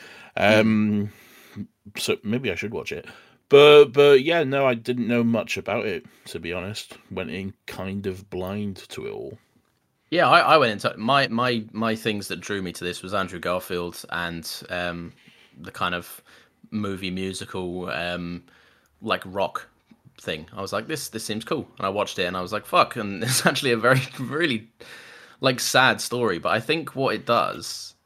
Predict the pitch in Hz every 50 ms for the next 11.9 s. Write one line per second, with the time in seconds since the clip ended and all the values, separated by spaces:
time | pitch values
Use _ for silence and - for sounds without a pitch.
0 | _ _ - - 104 107 104 110 107 113 120 123 123 - 135 147 160 156 135 117
1 | 120 120 113 - 101 90 - - 80 78 78 76 78 - 82 85 - - _ -
2 | 92 95 95 92 - - - - 113 101 101 98 98 95 - - - _ _ _
3 | _ _ _ _ _ _ _ _ _ - 123 117 - - 180 190 190 170 151 135
4 | 120 117 113 110 113 113 101 98 - - 107 92 - - - 101 95 92 90 90
5 | 87 85 - _ _ _ _ 110 104 104 - - - - 107 98 - 98 90 101
6 | 95 95 92 90 87 - 101 90 90 85 82 80 76 67 65 - - - - -
7 | - - - - 80 82 82 82 78 - - - - - _ _ _ _ _ _
8 | _ - 107 104 92 87 90 90 85 - - - - 107 101 98 95 90 90 87
9 | - 92 92 87 82 85 85 95 87 82 85 - - 85 85 85 - - 76 65
10 | 69 71 - - 71 58 - - _ - - - - - - _ _ _ - 127
11 | 123 107 101 123 131 - 170 202 202 151 - - _ - - - -